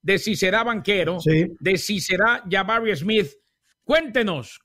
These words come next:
Speaker 1: ¿cómo está lo del draft de la N B A? Un abrazo, maestro.
Speaker 2: Eh, buen día, Kenneth. Buen día, eh, Daniel. Este, bueno, como ven, todavía la garganta la tengo un poquito,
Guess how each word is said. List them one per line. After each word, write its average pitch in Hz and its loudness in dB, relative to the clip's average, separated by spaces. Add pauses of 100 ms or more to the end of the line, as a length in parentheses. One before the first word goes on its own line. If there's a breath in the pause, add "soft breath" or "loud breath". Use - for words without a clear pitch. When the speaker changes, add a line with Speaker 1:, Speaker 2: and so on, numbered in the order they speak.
Speaker 1:
¿cómo 302 2
está 294 0
lo 277 -2
del 226 0
draft 262 2
de 247 2
la 240 2
N 254 -2
B 240 2
A? 185 -2
Un 254 0
abrazo, 214 -2
maestro. 165 -4 (1300)
Speaker 2:
Eh, 151 4
buen 170 4
día, 202 2
Kenneth. 190 4
Buen 147 2
día, 135 0
eh, 104 0
Daniel. 170 2
Este, 120 -2
bueno, 147 0
como 139 2
ven, 190 4
todavía 170 2
la 156 2
garganta 143 0
la 131 0
tengo 151 2
un 135 2
poquito, 123 0